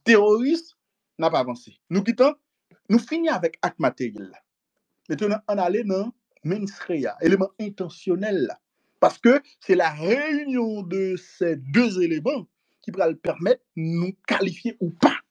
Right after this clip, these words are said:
infraction. On allait dans le texte là, parce que c'est le texte là qui va permettre de nous comprendre qui degré de mens rea, d'éléments intentionnels que le législateur lui-même lui exige. On allait là. Texte là dit comme ça,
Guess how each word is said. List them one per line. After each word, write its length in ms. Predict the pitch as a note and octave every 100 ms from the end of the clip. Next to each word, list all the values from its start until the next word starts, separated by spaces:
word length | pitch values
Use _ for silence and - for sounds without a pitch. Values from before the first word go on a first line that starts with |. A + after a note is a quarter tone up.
| _ _ _
infraction. 600 | D3+ C#3 B2 - - G2+ - _ _ _ _ _ _ _ -
On 60 |
allait 220 | A3+ C4 -
dans 100 | A#3
le 80 |
texte 300 | - D#3 -
là, 100 | G#3+
parce 120 | E3 F#3
que 60 |
c'est 140 | G#3 -
le 60 |
texte 220 | - C4 F3+
là 60 |
qui 80 | -
va 100 | G3 -
permettre 320 | F#3+ G3 -
de 60 |
nous 60 | G3
comprendre 320 | G3 G3 A#3
qui 120 | -
degré 640 | D#3+ D3 F#3 D3+ F#3+ D4 A#3+ _ _ _ _ _ _ -
de 140 | G3
mens 280 | G3 A#3+ A3+ -
rea, 460 | - F#3 F#3 G3+ G3
d'éléments 320 | G3 F#3+ G3
intentionnels 720 | A#3+ - G3 F#3 F#3 F#3+ B3+ -
que 100 | F#3
le 100 | F3+
législateur 580 | G3 F#3 F3+ F3 G3 F#3+
lui-même 260 | A3 C#4
lui 100 | A3+ D#3+
exige. 460 | C#3 B2 B2 A#2 A#2 -
On 40 | D3+
allait 200 | B2 G#2+
là. 100 | - _ _ _ _ _ _ _ _ _
Texte 220 | G#3+ G#3
là 160 | G#3 F3+
dit 180 | C#3+ G#3+
comme 160 | F3 C#3+
ça, 200 | A#2